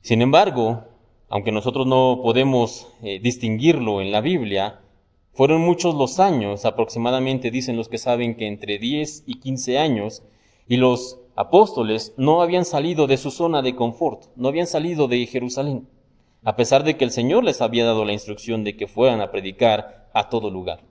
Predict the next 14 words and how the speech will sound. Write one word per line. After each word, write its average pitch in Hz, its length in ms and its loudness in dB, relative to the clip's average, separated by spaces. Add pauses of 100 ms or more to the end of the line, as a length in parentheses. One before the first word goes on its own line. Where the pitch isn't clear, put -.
(1200)
Y 127 80 2
debido 202 360 4
a 202 100 0
que 165 320 2
por 139 180 2
alguna 160 320 2
razón 160 400 -2
no 135 60 0
estaban 147 540 2
llevando 127 360 2
a 113 100 -2
cabo 139 280 2
el 98 100 -2
plan, 123 440 0